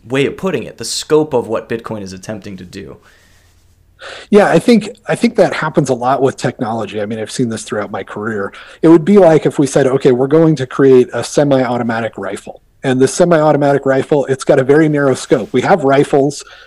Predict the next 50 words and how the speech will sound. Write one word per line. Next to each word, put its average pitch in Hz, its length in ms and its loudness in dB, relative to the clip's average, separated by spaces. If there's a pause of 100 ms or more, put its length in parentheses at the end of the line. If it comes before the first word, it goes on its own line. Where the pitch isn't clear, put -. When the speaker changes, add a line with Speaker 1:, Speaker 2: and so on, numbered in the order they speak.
Speaker 2:
where 123 420 2 (380)
you 139 120 -2
can 123 200 0
put 165 280 4
another 139 300 4
round 123 400 0
in 131 80 2
the 127 80 0
chamber 123 400 -2
every 113 160 -2
time 123 220 -2
you 113 80 -6
wanna 110 160 -8
pull 117 180 -4
the 110 80 -12
trigger, 107 420 -10 (100)
right? 127 260 -4
But 135 160 -2
we're 151 140 2
gonna 175 200 2
create 139 400 0
a 127 60 -4
rifle 113 440 -6
that 107 220 -8
automatically 135 720 0
feeds 131 480 -6
the 120 80 -4
rounds 107 600 -10
into 123 280 -8
the, 110 320 -8
into 139 180 -2
the 123 120 0
chamber 117 520 -6 (300)
and 107 140 -12
kicks - 260 0
out 143 200 0
the 117 60 -6
last 107 360 -8
one 104 180 -12
so - 140 -12
you 113 140 -12
can 117 100 -8
pull 120 160 -4
the 104 100 -12
trigger 107 320 -6
four 107 240 -10
times 98 320 -8
in 92 80 -10
a 87 40 -14
row, 82 120 -10